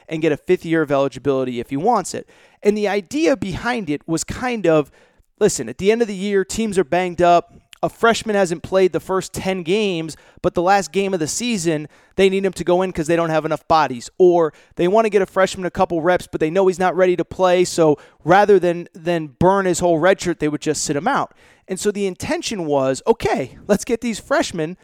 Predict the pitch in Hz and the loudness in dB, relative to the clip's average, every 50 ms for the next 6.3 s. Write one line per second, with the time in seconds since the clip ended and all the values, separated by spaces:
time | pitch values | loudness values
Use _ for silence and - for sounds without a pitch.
0 | _ _ _ _ _ - - 226 226 - - - 160 151 - - - - 202 185 | _ _ _ _ _ -4 0 0 0 0 -4 -6 -6 -6 -6 -8 -4 -2 -2 0
1 | 160 151 139 139 143 - - - 165 156 156 156 156 156 151 143 131 127 - - | 2 2 0 0 0 -4 -6 -2 -2 -2 0 -2 -4 -6 -6 -6 -8 -10 -10 -14
2 | - 147 233 285 226 139 - _ _ _ _ _ _ _ _ _ _ _ _ _ | -8 -6 -4 -4 -4 -6 -10 _ _ _ _ _ _ _ _ _ _ _ _ _
3 | _ _ _ _ _ _ _ _ _ _ - 160 - - 202 190 165 - 165 170 | _ _ _ _ _ _ _ _ _ _ -8 -8 0 2 2 2 2 0 0 2
4 | 165 160 156 156 208 294 320 277 226 208 220 226 - _ _ _ _ _ _ _ | 2 2 2 0 0 0 2 2 2 0 0 -2 -8 _ _ _ _ _ _ _
5 | 190 185 - 175 175 135 - _ _ - 190 202 185 214 233 202 156 147 151 151 | 2 2 4 2 -2 -2 -4 _ _ -2 0 0 0 0 -4 -2 -2 0 0 2
6 | 143 135 151 165 - | 0 0 -2 -6 -10